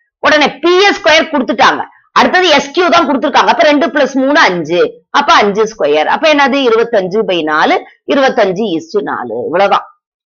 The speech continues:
இவ்வளவுதான் வேணுமே. புரியுதுங்களா? இங்க முக்கோணம். இது வந்து step வேணும்னா முக்கோணத்தின் பி கியூ ஆரின் பரப்பளவு by முக்கோணம் பி எஸ் டியின் பரப்பளவுன்னு எழுதணும். ஆக்சுவலா எதுதான் நமக்கு வேணும்? இந்த பாருங்க. இந்த இதுவும் இதுவும் தான். இவ்வளவுதான். இந்த மூணு step தான்.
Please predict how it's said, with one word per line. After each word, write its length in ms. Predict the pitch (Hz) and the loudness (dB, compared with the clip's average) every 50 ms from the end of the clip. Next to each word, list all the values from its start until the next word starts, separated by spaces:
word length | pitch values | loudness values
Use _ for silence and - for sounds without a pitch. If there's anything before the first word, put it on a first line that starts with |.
| _ _ _ _ _ | _ _ _ _ _
இவ்வளவுதான் 540 | - 170 170 190 202 190 180 175 254 320 277 | -6 -2 0 2 4 4 4 4 4 2 4
வேணுமே. 420 | 202 196 202 196 196 190 196 - - _ _ _ _ _ _ _ _ _ _ _ _ - | 2 2 2 2 0 -2 -4 -4 -6 _ _ _ _ _ _ _ _ _ _ _ _ -4
புரியுதுங்களா? 360 | 214 233 240 220 226 247 269 | -2 0 2 2 2 2 2
இங்க 300 | 302 349 339 339 349 339 | 2 2 2 2 2 2
முக்கோணம். 480 | 294 277 277 269 - 254 233 214 185 - | 2 2 2 0 2 2 0 0 0 -2
இது 120 | 160 170 | -2 -2
வந்து 180 | 233 277 311 294 - - | 0 0 0 -2 0 0
step 340 | 254 247 - - 349 330 | -2 0 0 0 0 0
வேணும்னா 480 | 285 269 262 294 294 302 311 359 381 330 | 2 2 2 2 2 2 4 4 2 2
முக்கோணத்தின் 480 | - - 269 277 269 277 302 285 269 269 - - - _ | 2 2 2 2 2 0 -2 -2 -2 -4 -8 -14 -16 _
பி 180 | - 302 302 233 | -4 -2 -2 0
கியூ 100 | 208 285 | 2 2
ஆரின் 280 | 269 262 247 254 269 262 | 4 4 4 2 2 2
பரப்பளவு 400 | 262 240 240 247 254 247 262 254 | 2 2 2 2 2 2 2 2
by 280 | 240 247 254 254 240 | 2 2 0 2 0
முக்கோணம் 260 | 233 247 240 233 233 | 0 2 2 0 0
பி 120 | 208 240 233 | 0 0 0
எஸ் 220 | 226 214 220 247 | 0 -2 -2 -2
டியின் 160 | 226 214 208 | -4 -2 0
பரப்பளவுன்னு 460 | 202 196 190 - 202 190 190 208 247 240 | 2 0 0 2 2 2 2 2 0 0
எழுதணும். 400 | 202 190 196 175 160 - - _ _ _ _ - - | 0 0 0 0 -2 -6 -8 _ _ _ _ -4 -2
ஆக்சுவலா 540 | 143 175 180 - - - - 302 320 330 339 339 302 277 | -2 -2 -2 -4 -12 -4 0 2 2 4 4 4 4 2
எதுதான் 260 | 269 302 240 320 311 | 2 2 2 2 4
நமக்கு 280 | 302 294 277 240 220 233 | 4 4 2 2 2 2
வேணும்? 460 | 240 247 247 240 185 143 131 - _ - | 2 2 2 2 0 0 -2 -6 _ -8
இந்த 160 | - 151 143 | -4 -4 -2
பாருங்க. 320 | 147 156 143 123 - - - _ _ _ _ _ _ _ _ _ _ _ _ _ - | 0 -2 -2 -4 -8 -12 -18 _ _ _ _ _ _ _ _ _ _ _ _ _ -8
இந்த 400 | - 165 180 190 196 185 196 185 | -4 -4 -2 -2 -2 0 0 0
இதுவும் 280 | 185 180 240 294 320 | 2 2 0 0 0
இதுவும் 280 | 277 160 165 156 151 143 | 0 -2 -2 -4 -4 -2
தான். 300 | 147 - - - _ _ _ _ _ _ _ _ _ _ _ _ _ _ _ _ _ _ _ _ | -4 -6 -6 -8 _ _ _ _ _ _ _ _ _ _ _ _ _ _ _ _ _ _ _ _
இவ்வளவுதான். 440 | - - 165 190 214 220 226 - - | -10 -4 -2 0 2 2 2 2 0
இந்த 160 | 175 170 175 | 0 -2 -2
மூணு 260 | 175 202 233 254 240 247 - | 0 0 0 0 0 -2 -2
step 180 | 254 - 226 | -4 -2 0
தான். 240 | 226 - - - | -2 -2 -2 -4